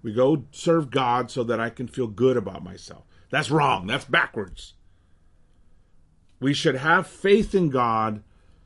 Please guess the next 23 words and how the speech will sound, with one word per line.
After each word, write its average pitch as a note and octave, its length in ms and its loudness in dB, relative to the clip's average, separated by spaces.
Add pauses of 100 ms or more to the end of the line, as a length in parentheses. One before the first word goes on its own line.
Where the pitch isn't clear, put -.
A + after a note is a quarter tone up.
(680)
such - 400 -2
faith G#2 340 -2 (300)
that A#2 100 -4
it'll A#2+ 120 -4
be B2 120 -4
shown G#2+ 240 -6
by A2+ 100 -4
what G#2+ 220 -8
we C3 100 -8
do, C#3 320 -6 (380)
how G#2 240 -12
we A2 180 -4
act, C3 340 -14 (200)
what G#2 200 -6
we G#2 100 -8
do, B2 180 -4
what D3+ 160 -6
we G3 80 -4
don't G#3+ 240 -4
do. F#2 180 -14 (720)
That's C3+ 240 -4
saving D3 380 0
faith. - 280 -20